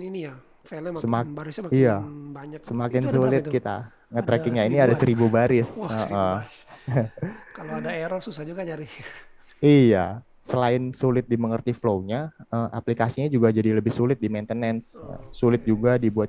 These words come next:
Speaker 2: unit testingnya. Tracking bug-nya juga sulit. Dan bahkan bisa jadi, eh, developer dulu yang mendevelop program backend-nya, ketika ditanya itu, udah lupa gimana flow aplikasinya.
Speaker 1: Oh iya,
Speaker 2: Nah.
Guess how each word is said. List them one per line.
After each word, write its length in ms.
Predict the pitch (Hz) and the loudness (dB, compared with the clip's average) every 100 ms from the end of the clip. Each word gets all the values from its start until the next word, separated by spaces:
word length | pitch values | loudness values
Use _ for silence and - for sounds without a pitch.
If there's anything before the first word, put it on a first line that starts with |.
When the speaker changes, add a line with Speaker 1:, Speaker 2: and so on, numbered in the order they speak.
| 107 | -4
Speaker 2:
unit 160 | 107 | -6
testingnya. 640 | 107 107 120 113 113 117 120 _ _ _ _ _ _ _ | -6 -6 -6 -4 -2 -4 -8 _ _ _ _ _ _ _
Tracking 400 | - 113 113 110 | -2 0 0 0
bug-nya 240 | 104 - | -2 0
juga 240 | 135 110 104 | 0 2 2
sulit. 400 | 117 120 120 120 _ _ _ _ _ _ - _ _ | 0 0 0 -2 _ _ _ _ _ _ -20 _ _
Dan 240 | - 104 104 | -2 0 0
bahkan 480 | 98 - 131 180 208 _ _ _ _ _ _ - | -4 -4 -4 -4 -8 _ _ _ _ _ _ -2
bisa 160 | 120 | 0
jadi, 480 | 113 107 104 135 - | 4 4 4 2 0
eh, 460 | _ - 117 113 110 110 | _ -8 -2 -2 -2 0
developer 480 | 117 117 113 120 | 0 0 0 -2
dulu 320 | 117 117 117 117 | -2 0 2 2
yang 160 | 113 | 0
mendevelop 560 | 110 107 104 - 110 107 - | -4 -4 -4 -2 -4 -6 -4
program 400 | 107 107 110 104 | -4 -2 -2 -2
backend-nya, 560 | 95 104 95 120 165 _ _ _ _ - | -2 -2 -2 -6 -8 _ _ _ _ -8
ketika 260 | - - | -4 0
ditanya 460 | 110 110 107 110 107 | 0 0 0 0 -2
itu, 240 | 101 - 190 - _ _ _ _ _ _ _ _ _ _ _ _ _ - - - _ 120 | -2 -2 -4 -6 _ _ _ _ _ _ _ _ _ _ _ _ _ -20 -20 -20 _ 2
udah 160 | 120 | 4
lupa 320 | 117 135 151 | 4 4 0
gimana 320 | 120 113 113 117 | 0 0 0 -2
flow 240 | 123 110 | -2 -2
aplikasinya. 720 | 104 107 113 113 117 113 110 | -2 -4 -4 -2 -2 -2 -4
Speaker 1:
Oh 160 | 165 165 | -6 -10
iya, 220 | 127 123 | -10 -14
Speaker 2:
Nah. 500 | 104 98 95 95 95 | -10 -10 -10 -16 -16